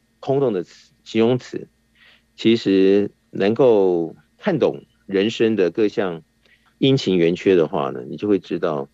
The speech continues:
呃，刚刚子龙讲的啊，这个因缘，因缘啊，缘分与否，其实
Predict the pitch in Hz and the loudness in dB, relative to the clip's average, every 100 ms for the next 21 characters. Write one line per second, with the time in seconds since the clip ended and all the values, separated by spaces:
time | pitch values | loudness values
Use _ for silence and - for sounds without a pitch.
0 | _ _ _ _ _ - 82 73 73 76 | _ _ _ _ _ -4 -2 0 -2 -2
1 | 101 98 101 80 80 92 67 67 67 64 | 0 0 0 0 0 0 -2 -2 -4 -6
2 | - 85 78 98 127 131 95 73 87 101 | -6 -4 -4 -2 0 0 0 -4 -6 -8
3 | 82 67 69 - 87 82 98 131 92 78 | -8 -10 -12 -16 -6 -4 -2 -2 -2 -6
4 | 87 73 60 - _ _ _ _ _ _ | -8 -8 -12 -16 _ _ _ _ _ _
5 | 101 98 80 82 80 82 | -4 -2 -2 0 0 -2